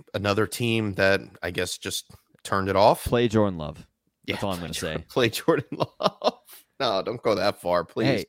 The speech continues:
Speaker 2: Roger-, Rodgers looks bad.
Speaker 1: Uh, I mean,
Speaker 2: His,
Speaker 1: Dylan
Speaker 2: his
Speaker 1: looked bad.
Speaker 2: Dylan
Speaker 1: Looked terrible.
Speaker 2: Yeah,
Speaker 1: Four
Speaker 2: he
Speaker 1: for fifteen. He looked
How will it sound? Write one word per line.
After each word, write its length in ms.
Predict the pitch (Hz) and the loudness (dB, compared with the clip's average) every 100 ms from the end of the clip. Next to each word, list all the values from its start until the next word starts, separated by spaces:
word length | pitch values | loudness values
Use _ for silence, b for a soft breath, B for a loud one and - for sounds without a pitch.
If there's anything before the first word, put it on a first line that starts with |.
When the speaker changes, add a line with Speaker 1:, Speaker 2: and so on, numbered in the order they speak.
| _ | _
Speaker 2:
Roger-, 500 | 95 107 120 143 151 - | -8 -4 -4 -2 -4 -4
Rodgers 340 | 104 127 147 | -4 -4 -4
looks 160 | 113 - | -8 -8
bad. 300 | - 85 - - _ _ _ _ _ _ _ | -8 -8 -10 -16 _ _ _ _ _ _ _
Speaker 1:
Uh, 180 | - 76 - | -14 -12 -4
I 120 | 92 | -2
mean, 160 | 95 120 | 0 -2
Speaker 2:
His, 180 | 131 | 0
Speaker 1:
Dylan 360 | 123 131 147 104 | 4 8 8 6
Speaker 2:
his 80 | 90 | 2
Speaker 1:
looked 380 | 90 82 - - | -2 -2 -8 -2
bad. 520 | 87 82 - - - _ _ _ _ _ 80 123 | 0 0 0 -4 -8 _ _ _ _ _ -20 -14
Speaker 2:
Dylan 560 | 104 202 269 302 294 - _ _ - | -8 -6 -6 -10 -14 -20 _ _ -6
Speaker 1:
Looked 400 | 104 - - - | -6 -6 -14 -6
terrible. 560 | - 98 85 - 67 - - | 0 2 2 -2 -10 -14 -12
Speaker 2:
Yeah, 300 | 110 101 127 | -6 -2 2
Speaker 1:
Four 160 | 131 | 2
Speaker 2:
he 60 | 101 | 2
Speaker 1:
for 120 | 131 | -2
fifteen. 680 | - 110 - 101 82 71 - | -2 -4 -4 -6 -6 -10 -14
He 240 | - 123 117 | -4 0 4
looked 380 | 110 104 - | 4 4 -2